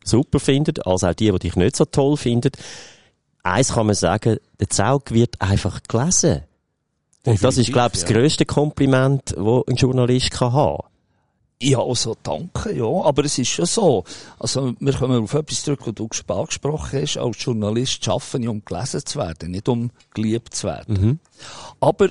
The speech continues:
Speaker 3: etwas darfst du nicht unterschätzen. Du musst wissen, von was du schreibst. Der, äh, Terry Jones von der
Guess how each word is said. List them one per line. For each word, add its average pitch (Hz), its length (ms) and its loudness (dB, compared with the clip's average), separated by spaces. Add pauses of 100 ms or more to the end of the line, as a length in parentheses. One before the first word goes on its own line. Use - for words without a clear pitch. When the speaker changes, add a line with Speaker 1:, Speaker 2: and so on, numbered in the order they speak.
Speaker 3:
etwas 151 320 -4
darfst 143 240 2
du 160 60 -4
nicht 151 100 -4
unterschätzen. 147 840 -2 (1120)
Du 147 100 0
musst 135 280 0 (120)
wissen, 165 580 4 (240)
von 123 220 -2
was 123 260 0
du - 100 -8
schreibst. - 680 -6 (800)
Der, 113 200 2
äh, 98 420 0 (560)
Terry 139 320 0
Jones 135 460 -2
von 104 360 -4
der 90 240 -4